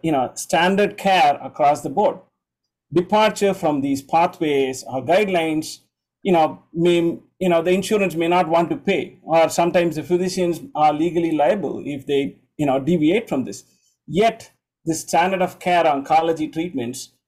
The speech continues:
in many cancers are associated with over ninety percent of mortality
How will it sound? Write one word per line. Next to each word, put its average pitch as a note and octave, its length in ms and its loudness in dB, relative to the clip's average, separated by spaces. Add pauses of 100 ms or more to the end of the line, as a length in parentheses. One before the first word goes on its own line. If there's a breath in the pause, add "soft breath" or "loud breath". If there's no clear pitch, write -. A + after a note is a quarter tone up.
(300)
in E3 220 2
many G3 260 2
cancers - 840 -6 (320)
are - 100 4
associated F3+ 840 0 (220)
with F3 200 -2
over F#3+ 160 0
ninety F#3 480 0
percent F3 360 -2
of C#3+ 100 -4
mortality C#3 720 0